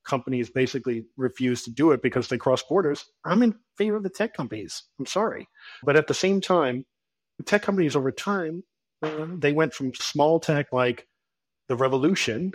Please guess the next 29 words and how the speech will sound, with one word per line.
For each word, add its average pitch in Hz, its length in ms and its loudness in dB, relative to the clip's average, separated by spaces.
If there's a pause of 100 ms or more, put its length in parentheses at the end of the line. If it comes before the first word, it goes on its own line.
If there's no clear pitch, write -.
in 131 180 -2
my 127 160 4
youth 151 520 4
and 127 140 0
every 131 160 2
politician 131 600 0
falling 131 300 2
over 170 220 2
themselves 127 600 -4
to 127 300 -6 (180)
make 135 200 -4
sure 139 160 -2
they 127 140 -2
got 127 180 0
all 127 140 2
the 123 80 -4
help 135 180 -4
that 123 100 -6
they 131 120 -4
need 156 280 0 (360)
to 165 120 0
big 240 300 2
tech, - 240 -8 (160)
which 143 220 -4
means 147 260 -2
that 135 140 0 (100)
they're 139 80 -2
gonna 147 260 -4
sometimes 143 560 -2